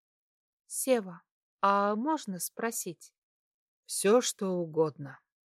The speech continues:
ответила я, наслаждаясь тем, что она лежит в моих объятиях. «А почему в последнем пакете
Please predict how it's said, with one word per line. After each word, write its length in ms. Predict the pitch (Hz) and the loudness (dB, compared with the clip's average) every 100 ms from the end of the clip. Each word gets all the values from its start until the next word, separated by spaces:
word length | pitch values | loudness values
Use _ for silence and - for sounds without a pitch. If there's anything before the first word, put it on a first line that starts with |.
| _ _ | _ _
ответила 520 | 180 180 156 139 139 135 | -2 -2 -4 -6 -6 -6
я, 320 | 139 208 254 | 2 4 4
наслаждаясь 840 | 190 - 151 156 175 240 269 - - | 0 -2 -2 -2 2 4 4 0 0
тем, 300 | 208 214 214 | 2 2 2
что 300 | - - 139 | -4 -2 -2
она 220 | 135 170 | 0 0
лежит 420 | 214 175 185 175 | 0 -2 -2 -4
в 80 | 160 | -6
моих 380 | 160 147 151 - | -6 -4 -6 -8
объятиях. 840 | 156 143 139 135 - - - - _ _ _ _ _ _ _ _ _ _ _ - | -10 -6 -6 -6 -8 -18 -20 -20 _ _ _ _ _ _ _ _ _ _ _ 0
«А 200 | 240 220 | 2 2
почему 520 | 226 233 - 359 403 | -2 -2 -2 -2 -6
в 120 | - | -4
последнем 680 | - 208 - 240 254 190 185 | 0 2 2 2 2 2 -2
пакете 760 | 180 240 - 381 - - 175 | 2 2 2 -4 -4 -8 -8